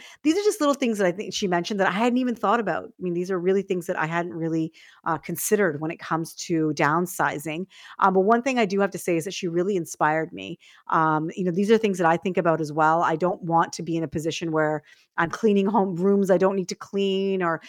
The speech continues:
I'm taking care of a home that's too much home for me and my husband. Definitely, uh, you know, when I get closer to retirement, that I'm going to think about downsizing. I also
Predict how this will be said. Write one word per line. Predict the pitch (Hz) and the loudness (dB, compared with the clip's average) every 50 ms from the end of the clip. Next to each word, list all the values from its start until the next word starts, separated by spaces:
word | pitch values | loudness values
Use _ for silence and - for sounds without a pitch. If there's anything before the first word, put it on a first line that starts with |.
| - - - | -20 -14 -12
I'm | 170 165 | -10 -6
taking | - 202 - 220 196 | -6 -4 -4 -4 -6
care | - - - 190 196 | -4 -2 0 0 2
of | 180 185 | 0 0
a | 175 | -2
home | 170 190 190 190 185 185 | 0 0 0 2 2 2
that's | 180 180 180 - - - - - - _ _ - | 0 0 0 -4 -8 -18 -20 -20 -20 _ _ -6
too | - 269 | -2 0
much | 247 247 226 - | 0 0 -2 -2
home | - 220 214 208 | 0 0 0 0
for | 202 214 202 | 0 -2 -4
me | 190 190 | -2 -2
and | 185 185 | 0 0
my | 180 180 | 0 2
husband. | 175 180 175 165 180 175 165 151 | 2 0 -2 -2 -2 -4 -4 -2
Definitely, | - 233 208 214 226 - 240 220 196 - - 175 175 170 165 165 170 - _ - - - - 180 | 0 2 2 2 2 0 -2 -2 -2 -2 -2 -2 -2 0 0 -2 -4 -8 _ -20 -20 -10 -6 -4
uh, | |
you | 175 170 | -4 -2
know, | 165 175 | -2 -2
when | 165 170 170 | -2 -2 -2
I | 165 | -2
get | 180 180 175 | -4 -6 -6
closer | - - 180 165 - - 175 | -6 -8 -8 -8 -8 -10 -12
to | 160 - - - 175 165 160 160 156 156 156 160 165 - - - | -12 -12 -8 -6 -4 -4 -2 -2 -2 -2 -4 -6 -8 -10 -12 -10
retirement, | 220 220 220 - - 180 165 170 175 180 196 185 | -8 -8 -6 -2 0 0 0 0 -2 -4 -6 -6
that | - 175 | -4 -4
I'm | 180 175 170 | -2 -2 -2
going | 156 165 165 156 | -2 -2 -2 -2
to | 165 | -4
think | - - 151 - | -8 -10 -12 -8
about | 156 160 156 156 | -8 -8 -8 -4
downsizing. | - 165 147 147 156 151 - 208 185 185 196 202 262 285 302 - _ - - - _ - | -2 0 0 0 -2 -4 -2 -2 -2 -2 -2 -4 -6 -8 -10 -12 _ -20 -20 -18 _ -6
I | |
also | - 539 539 - | -4 -2 2 2